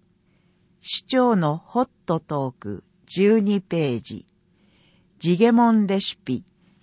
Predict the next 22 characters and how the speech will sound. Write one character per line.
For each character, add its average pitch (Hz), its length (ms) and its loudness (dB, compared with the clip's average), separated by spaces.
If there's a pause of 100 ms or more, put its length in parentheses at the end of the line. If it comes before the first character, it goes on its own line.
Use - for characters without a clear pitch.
(160)
十 202 260 4
三 202 380 -2
ペ 135 360 -4
ー - 40 -12
ジ。 - 240 -14 (760)
職 208 480 -4
員 220 240 4
の 127 280 -4
推 156 160 -6
し - 340 -8 (520)
十 190 300 2
三 196 380 -2
ペ 139 340 -4
ー 104 40 -10
ジ。 - 260 -16 (720)
つ - 180 -8
な 240 180 2
が 240 140 0
る 233 140 0
掲 202 300 -2
示 175 160 -2
板 151 360 -4